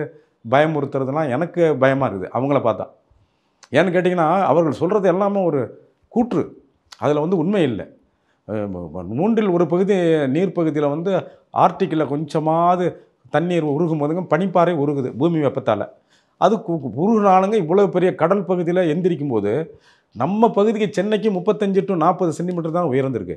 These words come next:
அது இன்னைக்கு உயர்ந்து தான் இருக்கு. இப்ப நம்ம நிக்கிறோம், பேசிட்டு இருக்கோம். இப்ப முப்பத்தஞ்சு சென்டிமீட்டர் ஆயிரத்தி எட்நூறுக்கு பிற்பாடு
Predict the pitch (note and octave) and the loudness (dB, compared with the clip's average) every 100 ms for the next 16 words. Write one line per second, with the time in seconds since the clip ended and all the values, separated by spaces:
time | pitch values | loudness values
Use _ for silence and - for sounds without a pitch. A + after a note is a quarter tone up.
0 | - _ _ _ _ D3+ D#3 G#3 A3+ G3+ | -14 _ _ _ _ -2 0 2 6 6
1 | G#3 G3+ F#3 C#3+ B2 C3+ C3 C3 C3+ E3+ | 6 6 4 4 0 0 0 0 0 0
2 | C#3 D3+ C#3+ A2+ A2+ B2 - _ D3 C#3+ | 2 0 -2 -2 -4 -6 -14 _ -8 -2
3 | F#3 E3 G3+ F#3+ E3+ F3 G3 G#3 F#3 E3 | 0 0 0 0 0 -2 -2 0 4 6
4 | D3 F#3+ F3 - D3+ D#3+ D#3+ D3 B2+ A#2+ | 6 6 4 0 -2 -2 -2 -2 -4 -4
5 | D#3+ D#3+ G3 E3 | -6 0 4 4